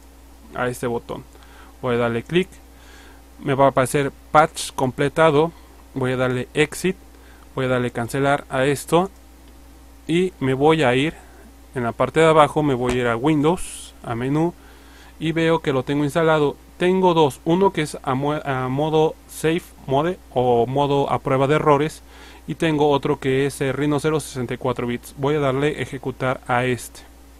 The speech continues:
voy a darle clic, voy a minimizar todo esto,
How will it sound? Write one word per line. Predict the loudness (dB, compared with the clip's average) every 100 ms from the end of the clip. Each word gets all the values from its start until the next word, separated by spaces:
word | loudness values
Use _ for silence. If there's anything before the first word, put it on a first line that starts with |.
| -20 -20 -20 -20 -20 -20 -20 -14 -8
voy | -2
a |
darle | -2 -2
clic, | 0 0 0 -10 -20 -20 -20 -20 -6
voy | -2 0
a | 0
minimizar | 0 -2 -2 -2 -4
todo | -2 -4 -2 -2
esto, | -4 -6 -6